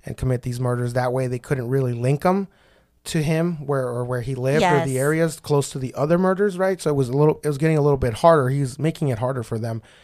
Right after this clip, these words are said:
Speaker 1: to do that. In eighty-eight, uh, he murdered three times again, murdering, uh,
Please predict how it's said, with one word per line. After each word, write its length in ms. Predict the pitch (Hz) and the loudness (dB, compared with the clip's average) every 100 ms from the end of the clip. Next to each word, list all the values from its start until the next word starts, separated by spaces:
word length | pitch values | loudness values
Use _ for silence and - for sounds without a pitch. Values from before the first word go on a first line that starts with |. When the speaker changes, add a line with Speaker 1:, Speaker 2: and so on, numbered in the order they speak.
| - _ _ - | -20 _ _ -6
Speaker 1:
to 120 | 135 | -2
do 200 | 123 123 | 0 0
that. 260 | 117 117 - _ _ _ _ | 0 -4 -12 _ _ _ _
In 160 | 131 - | -6 -4
eighty-eight, 760 | 143 156 151 147 151 160 - - | -4 -2 0 0 2 0 -6 -8
uh, 300 | 139 135 123 | 0 0 0
he 180 | 120 156 | -2 -2
murdered 440 | 139 135 127 123 - | 0 2 0 -2 -6
three 160 | 135 | -8
times 460 | 127 139 131 127 - | -4 -6 -4 -6 -8
again, 560 | - 113 - 160 160 160 | -14 -8 0 4 6 6
murdering, 540 | 143 143 139 139 139 - | 6 4 4 2 0 -4
uh, 340 | 123 123 120 | -2 0 0